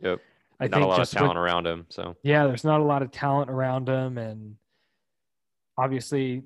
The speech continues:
Speaker 2: two games into the season, Washington State and the University of Washington have basically run at will, so he's just not gonna get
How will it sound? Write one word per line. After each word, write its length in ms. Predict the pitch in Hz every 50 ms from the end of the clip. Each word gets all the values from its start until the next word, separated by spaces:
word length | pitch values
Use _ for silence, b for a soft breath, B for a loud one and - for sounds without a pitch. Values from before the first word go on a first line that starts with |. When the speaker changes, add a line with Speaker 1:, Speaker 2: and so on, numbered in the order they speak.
| _ _
Speaker 2:
two 200 | - - 160 143
games 360 | 127 135 127 131 131 120 120
into 240 | 127 131 127 120 120
the 140 | 117 120 110
season, 560 | - - 143 135 131 127 120 127 127 120 117
Washington 600 | 113 113 120 123 - - 147 123 - 135 127 120
State 380 | - - - 127 120 120 120 -
and 200 | - 135 120 117
the 60 | 117
University 440 | 113 117 113 117 113 117 117 - -
of 80 | 120 110
Washington 580 | 110 120 131 131 120 - 147 135 120 - 123 120
have 180 | 117 110 107 _
basically 500 | - 117 110 - - 120 - - 113 110
run 540 | 107 113 123 123 117 117 120 117 117 113 - _
at 220 | - 117 110 - 120
will, 420 | 117 120 135 147 147 139 139 139
so 460 | 131 - - 143 131 123 120 117 117 117
he's 260 | - - 147 139 123
just 180 | - 143 - -
not 200 | 160 139 135 131
gonna 180 | - 135 127 113
get 340 | 113 131 127 127 131 123